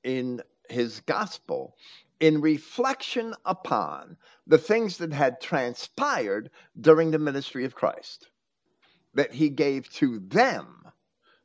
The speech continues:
to those who believed on his name at that time,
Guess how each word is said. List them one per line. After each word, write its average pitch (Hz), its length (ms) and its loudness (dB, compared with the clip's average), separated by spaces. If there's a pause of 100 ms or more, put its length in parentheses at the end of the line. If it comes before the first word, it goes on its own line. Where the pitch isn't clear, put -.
to 135 120 4
those 165 300 6
who 151 120 0
believed 135 440 -4
on 120 140 -2
his 131 300 -6
name 127 260 -4 (160)
at 226 220 0 (140)
that 214 420 -4
time, 170 580 -8